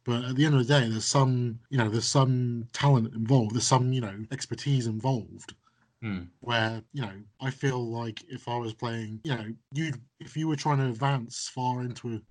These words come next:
Speaker 1: some big tournament, you wouldn't want the fans making noise. You want them to let you have the moment to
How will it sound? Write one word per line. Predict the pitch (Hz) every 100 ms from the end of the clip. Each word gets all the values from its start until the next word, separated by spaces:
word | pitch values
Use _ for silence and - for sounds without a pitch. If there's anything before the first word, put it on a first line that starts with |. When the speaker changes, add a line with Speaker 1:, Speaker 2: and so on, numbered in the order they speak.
| -
Speaker 1:
some | - 127 113
big | 123 117
tournament, | - 147 120 95 113 - -
you | 151
wouldn't | 156 160 147
want | 143 139 139 _
the | -
fans | 143 139 135 120 113 - -
making | 139 127 127 123
noise. | 135 127 107 -
You | 123 113
want | 123 123
them | 117 117 113 107 _ _ _ -
to | 127
let | 127 117
you | 117 120 117 -
have | 120 117
the | 120
moment | 123 123 113 117
to | - 117 110